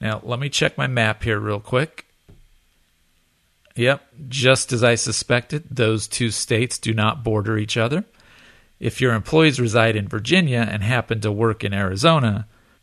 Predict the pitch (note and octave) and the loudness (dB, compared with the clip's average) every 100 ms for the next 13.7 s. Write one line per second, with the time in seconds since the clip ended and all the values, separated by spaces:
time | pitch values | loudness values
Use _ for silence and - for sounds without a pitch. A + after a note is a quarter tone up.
0 | _ _ - A2+ - C#3 B2 G#2+ - E3 | _ _ -2 -2 0 0 2 2 0 0
1 | D3 - B2 G#2+ - A#2 - G#2 - F3+ | 0 2 2 2 0 0 0 -4 4 6
2 | E3 - A2+ A2 A2 A2 A2 G#2 - - | 6 2 0 0 0 -2 0 -2 -4 -2
3 | D3 C3+ A#2+ A#2+ A#2 G#2 G2+ G#2+ A2 G#2+ | 2 4 4 2 2 2 0 0 0 -2
4 | G2 G#2 G#2 G2+ - G#2+ G#2+ G#2 - A2 | -4 -4 -2 0 -2 -8 -6 -6 -2 -2
5 | F#2+ G#2+ G#2+ _ _ _ _ _ _ _ | 0 -4 -8 _ _ _ _ _ _ _
6 | _ - C3 B2 A2 G#2+ G#2+ A#2+ B2 B2+ | _ -4 2 2 2 -2 0 2 2 2
7 | B2 A#2 A#2+ A2+ G#2 - F3 C#3 A#2 C3 | 2 0 0 -2 -2 -2 0 0 0 -2
8 | C#3+ _ _ _ - G#2+ - - C3 A#2+ | -6 _ _ _ -4 -4 -2 0 2 2
9 | A2+ G#2 G2+ G2 A#2 A2 - G#2+ - G#2+ | -2 -4 -6 -2 -2 -2 -4 -4 -4 -6
10 | - F3+ - - G#2+ - - - C3+ B2 | -2 -2 -2 -4 -4 -4 -4 -2 0 0
11 | A2+ A2+ C3 A2 G2+ - A2 G#2+ G#2 - | 0 -2 -2 -4 -6 -2 0 0 -2 -2
12 | G#2 G2 F#2+ - G#2+ G2+ G2 G2 F#2+ F#2+ | -6 -4 -8 -4 -4 -4 -4 -4 -2 -6
13 | G#2 F2+ - - - - | -8 -10 -10 -8 -8 -12